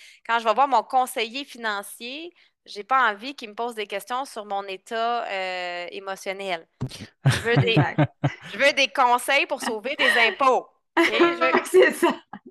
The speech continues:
Speaker 1: dis-moi quoi faire. Ok ? Je vais
Speaker 2: Ouais,
Speaker 1: voir un
Speaker 2: dis-moi quoi faire.
Speaker 1: conseiller pour avoir des conseils. Il y en a qui vont voir des coachs pour avoir des conseils. Puis là, le coach va dire, mon rôle, c'est pas de te
Speaker 2: Mhm.
Speaker 1: donner des conseils, c'est de te poser des questions. Puis là, ben,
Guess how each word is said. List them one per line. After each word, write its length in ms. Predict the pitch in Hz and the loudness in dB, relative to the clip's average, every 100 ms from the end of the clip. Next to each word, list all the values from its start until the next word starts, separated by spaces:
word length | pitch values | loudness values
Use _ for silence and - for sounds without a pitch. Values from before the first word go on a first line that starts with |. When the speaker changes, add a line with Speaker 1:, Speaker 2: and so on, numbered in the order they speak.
| - 262 | -12 -2
Speaker 1:
dis-moi 360 | 349 320 349 427 427 | 0 4 4 4 4
quoi 200 | 339 269 | 2 2
faire. 440 | 285 247 220 170 - | 2 2 2 0 -4
Ok ? 80 | 285 | -6
Je 80 | 415 | 0
vais 80 | 339 | 2
Speaker 2:
Ouais, 40 | |
Speaker 1:
voir 200 | 339 302 | 4 2
un 40 | 277 | 2
Speaker 2:
dis-moi 120 | 330 | 0
quoi 180 | 277 277 | 0 0
faire. 180 | 269 262 | 0 -2
Speaker 1:
conseiller 320 | 262 330 403 403 _ | -2 -6 -6 -8 _
pour 100 | 240 | -2
avoir 220 | 254 277 277 | -2 0 -4
des 100 | 254 | -8
conseils. 300 | 247 233 226 | -10 -6 -4
Il 20 | |
y 40 | |
en 40 | 254 | -4
a 60 | |
qui 80 | 392 | -4
vont 140 | 302 262 | -4 -2
voir 160 | 294 | -4
des 120 | 262 | -6
coachs 400 | 247 427 508 494 | -10 -6 -6 -8
pour 100 | - | -10
avoir 200 | 240 269 | -8 -8
des 80 | 269 | -10
conseils. 640 | - 302 311 427 508 - _ _ _ _ _ | -10 -10 -6 -6 -6 -10 _ _ _ _ _
Puis 100 | - | -4
là, 40 | 277 | 0
le 60 | |
coach 200 | 311 320 | 2 2
va 120 | 254 | 0
dire, 120 | 240 285 | -2 0
mon 160 | 254 | 0
rôle, 220 | 240 311 | 2 0
c'est 120 | 349 285 | -2 -10
pas 120 | 277 | -4
de 60 | 269 | -4
te 20 | |
Speaker 2:
Mhm. 40 | |
Speaker 1:
donner 240 | 247 247 269 | -4 -8 -10
des 80 | 233 | -8
conseils, 480 | 240 208 208 285 330 453 480 440 _ _ - | -6 -6 -4 -2 -2 -2 -6 -8 _ _ -12
c'est 180 | 277 | -8
de 100 | 262 | -2
te 60 | 254 | -2
poser 220 | 254 254 | -4 -6
des 80 | 277 | -6
questions. 220 | 262 247 392 | -6 -4 -4
Puis 80 | 294 | -4
là, 60 | |
ben, 180 | - | -4